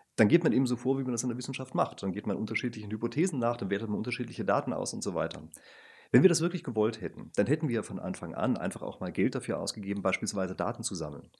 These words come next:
Das wurde bei uns ja geradezu vorsätzlich nicht gemacht. Ich sage nicht fahrlässig, das ist nicht, dass sie das vergessen haben, sondern es wurde vorsätzlich nicht gemacht. Und das liegt an der Anreizstruktur der Politiker. Die Politiker haben drastische Maßnahmen ergriffen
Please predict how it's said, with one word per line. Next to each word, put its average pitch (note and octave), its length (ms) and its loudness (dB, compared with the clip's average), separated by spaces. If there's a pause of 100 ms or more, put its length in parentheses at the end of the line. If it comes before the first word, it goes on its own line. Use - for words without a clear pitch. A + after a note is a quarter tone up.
(220)
Das A2+ 140 2
wurde D#3+ 200 6
bei F#2+ 100 -2
uns A#2+ 160 0
ja A#2 100 0
geradezu F#2+ 540 -4
vorsätzlich B2 640 0
nicht A#2+ 220 -2
gemacht. D2+ 400 -8
Ich - 80 -6
sage G2 180 4
nicht F#3 160 4
fahrlässig, G3+ 480 0
das G2 100 -4
ist - 40 -2
nicht, F3 160 0
dass C3+ 80 -2
sie - 60 -8
das G2+ 120 -4
vergessen F#2 360 0
haben, E2 100 -2
sondern F2 120 -2
es - 60 -10
wurde G2+ 120 -2
vorsätzlich C#3 600 0
nicht A#2 160 0
gemacht. D2 380 -10 (360)
Und A#2 140 8
das B2+ 100 10
liegt F3+ 160 2
an C3 120 0
der B2+ 100 -2
Anreizstruktur C#3 680 0
der B2+ 120 0
Politiker. C3+ 540 -2 (280)
Die A#2 80 0
Politiker C#3 380 0
haben C3 160 4
drastische - 440 0
Maßnahmen A2 520 0
ergriffen F2+ 480 -4